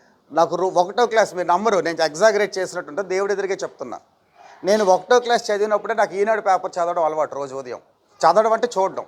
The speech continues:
బొమ్మలు చూడడం అన్నీ. నా పేరు శ్రీధర్. ఎలా వచ్చింది నా పేరు అంటే,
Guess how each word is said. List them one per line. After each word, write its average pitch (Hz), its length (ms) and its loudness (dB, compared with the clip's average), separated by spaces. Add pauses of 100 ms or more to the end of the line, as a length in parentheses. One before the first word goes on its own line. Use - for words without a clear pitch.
(120)
బొమ్మలు 170 380 -2
చూడడం 156 220 -4
అన్నీ. 135 200 -8 (960)
నా 160 120 6
పేరు 208 280 4
శ్రీధర్. 175 420 0 (960)
ఎలా 190 220 6
వచ్చింది 220 280 0
నా 190 100 4
పేరు 190 320 -4
అంటే, 180 540 -4